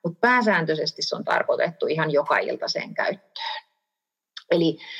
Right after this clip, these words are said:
sillä lailla niin kuin kumoan, kumoan ton vähän niin kuin vääräksi, että tota, oikeanlainen tuote, jossa on mukana,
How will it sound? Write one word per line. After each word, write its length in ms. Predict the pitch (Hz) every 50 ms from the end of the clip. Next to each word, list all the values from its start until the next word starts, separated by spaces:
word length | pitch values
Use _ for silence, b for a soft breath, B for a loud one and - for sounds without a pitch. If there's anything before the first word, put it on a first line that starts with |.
| B B B B
sillä 340 | - 226 233 247 247 233
lailla 260 | 214 190 175 170 170 165
niin 200 | 160 156 156 156
kuin 160 | 160 160 165
kumoan, 640 | 165 175 175 170 165 151 143 135 139 147 135 - - _
kumoan 520 | - 196 208 202 202 175 160 151 151 151 143
ton 200 | 143 147 147 147 139 - - - 139
vähän 240 | 143 151 165 156 156
niin 140 | 147 143 143
kuin 160 | 156 156 147
vääräksi, 640 | 160 160 160 151 147 143 143 - - - - 120 117
että 320 | 135 143 - - 151 -
tota, 520 | - - 131 - - 131 - 110 107 - - - _ _ -
oikeanlainen 760 | - 185 185 180 185 170 160 156 147 147 143 143 143 147 147
tuote, 380 | - 185 190 185 175 - 160 143
jossa 340 | 143 143 143 - - 143 135
on 100 | 143 143
mukana, 520 | 156 156 147 - 160 151 151 143 147 147